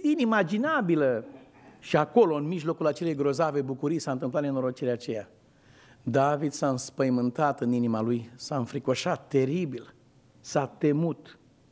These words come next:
Și a spus ca chivotul să rămână la Obed-Edom. Nu merge la el acasă. S-a temut să-l ducă la el acasă. Puteți să-mi spuneți pentru ce nu a dus David chivotul la el acasă după acest incident?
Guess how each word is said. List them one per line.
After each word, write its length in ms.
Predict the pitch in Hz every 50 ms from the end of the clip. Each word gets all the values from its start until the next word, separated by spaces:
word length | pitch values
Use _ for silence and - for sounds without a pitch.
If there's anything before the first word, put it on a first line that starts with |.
| _ _ _ _ _ _ _ _ _ - - - _ _ _ - - - - - - - -
Și 140 | - - 156
a 60 | 135
spus 280 | - - - 156 151 -
ca 120 | 151 143
chivotul 420 | 139 - 170 156 170 156 - 165
să 120 | 156 - 151
rămână 300 | 143 143 156 160 165 156
la 160 | 147 147 151
Obed-Edom. 920 | - 143 143 135 147 156 151 156 156 147 135 127 131 123 95 90 87 87 - - - _ _ _ _ _ _ _ _ _ _ _ _ _ _
Nu 220 | - 143 143 143
merge 320 | 131 127 120 110 101 127 113
la 100 | 110 113
el 120 | 113 107
acasă. 520 | 104 104 - 117 101 - - - 104 - _ _ _ _ _ _ _ _ _ _ _ _
S-a 180 | - - 139 123
temut 280 | - - 143 151 135
să-l 140 | - 135 123
ducă 160 | 117 113 131
la 80 | 127 113
el 100 | 107 107
acasă. 380 | 110 107 110 98 - - - - - _ _ _ _ _ _ - - - - - - - - - - - - - - - - - - - -
Puteți 320 | - 151 139 - 180 180 180
să-mi 160 | 190 175 170
spuneți 420 | - - 196 214 180 175 - -
pentru 420 | - - 185 175 170 147 - 165 156
ce 520 | - - - - 240 240 196 156 135 - - -
nu 240 | 147 151 151 147 143
a 100 | 139 135
dus 240 | 135 139 131 135
David 480 | - 131 139 139 135 127 120 123 123 -
chivotul 560 | - - 147 135 117 127 127 117 - 131 120
la 120 | 120 120 123
el 140 | 127 117
acasă 560 | 113 113 - - 131 110 - - 113 104 92 - - _ _
după 360 | - 127 127 - 135 - 123
acest 380 | 113 113 - - 127 107 - -
incident? 640 | 127 110 104 - 127 107 120 107 104 92 - - -